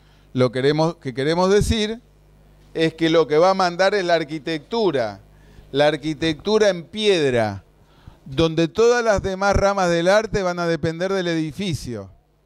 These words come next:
¿eh? La pintura y la escultura van a depender de este soporte. Este es el cartón, ese que no quieren comprar de, para hacer el trabajo práctico. El passepartout de, del arte románico es la arquitectura. Sin arquitectura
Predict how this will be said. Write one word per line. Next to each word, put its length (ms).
¿eh? 200
La 200
pintura 420
y 20
la 100
escultura 360
van 140
a 40
depender 360
de 80
este 180
soporte. 680
Este 200
es 120
el 140
cartón, 500
ese 220
que 100
no 140
quieren 300
comprar 420
de, 160
para 160
hacer 160
el 80
trabajo 380
práctico. 500
El 160
passepartout 800
de, 360
del 220
arte 280
románico 640
es 60
la 80
arquitectura. 720
Sin 220
arquitectura 840